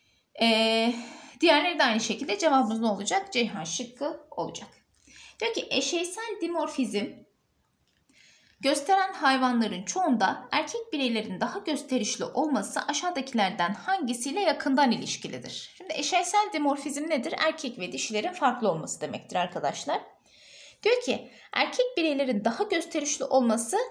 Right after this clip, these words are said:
hangisiyle yakından ilişkidir? Şimdi erkek birey neden gösterişli olur? Dişiyi kendine çekmek için, yani çiftleşme içindir.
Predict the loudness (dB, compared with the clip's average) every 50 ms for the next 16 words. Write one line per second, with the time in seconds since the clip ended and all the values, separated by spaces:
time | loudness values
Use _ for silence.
0 | -8 -16 _ _ _ _ -4 -2 -2 0 0 -2 -2 -2 0 2 4 4 4 4
1 | 4 0 -2 -2 -2 -2 -2 -4 -6 -6 -8 -10 -8 -4 -4 -4 -2 -4 -4 0
2 | 2 2 2 2 -2 -4 -2 2 2 4 4 4 4 4 2 2 2 2 2 2
3 | 0 -2 -4 -4 -4 -4 -6 -2 -2 -2 -2 0 0 0 0 2 4 2 2 2
4 | 2 2 4 4 2 2 0 -2 0 0 0 0 0 -2 -4 -4 -6 -8 -4 -2
5 | 0 0 0 -2 -4 -4 -2 -4 -4 -4 0 2 2 2 2 2 0 0 0 0
6 | -2 -4 -4 -4 -4 -6 -8 -10 -10